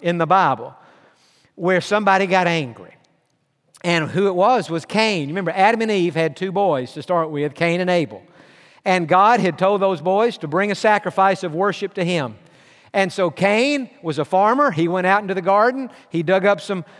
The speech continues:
fruits and vegetables. He made a little fruit basket, and he offered that fruit to God. And God rejected his offering. Abel, on the other hand, took an animal. He sacrificed that animal. He offered that blood up to God,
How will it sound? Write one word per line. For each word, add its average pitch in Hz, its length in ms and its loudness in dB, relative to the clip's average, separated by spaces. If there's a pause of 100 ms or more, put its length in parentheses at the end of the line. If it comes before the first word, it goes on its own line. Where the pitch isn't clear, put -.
fruits 220 360 -2
and 202 100 -4
vegetables. 247 540 0
He 190 100 0
made 190 180 2
a 196 60 -4
little 202 160 0
fruit 226 240 0
basket, 247 440 2
and 180 120 0
he 165 80 0
offered 190 300 0
that 190 200 0
fruit 208 260 -4
to 220 60 -10
God. 127 420 -4 (100)
And 151 160 -4
God 170 200 4
rejected 151 540 -2
his 143 140 -6
offering. 123 420 -6 (800)
Abel, 240 340 4
on 196 100 2
the 185 120 0
other 185 120 4
hand, 226 380 0 (920)
took 208 180 0
an 185 80 2
animal. 247 640 2 (420)
He 170 140 -4
sacrificed 214 720 2
that 226 160 6
animal. 262 440 2 (460)
He 180 160 2
offered 202 320 2
that 196 220 2
blood 226 260 4
up 226 160 2
to 226 80 -2
God, 233 480 4